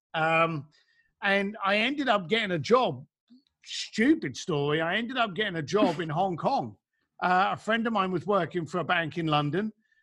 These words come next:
Speaker 1: They were transferring a bunch of recruits over to Hong Kong,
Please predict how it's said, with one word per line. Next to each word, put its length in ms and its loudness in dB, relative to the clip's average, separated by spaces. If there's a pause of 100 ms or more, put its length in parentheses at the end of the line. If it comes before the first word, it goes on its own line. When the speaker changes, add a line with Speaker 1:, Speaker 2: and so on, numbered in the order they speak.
(120)
Speaker 1:
They 280 2
were 160 0
transferring 680 -2
a 40 -6
bunch 300 -4
of 120 -8
recruits 500 -2
over 200 -4
to 80 -2
Hong 260 -4
Kong, 380 0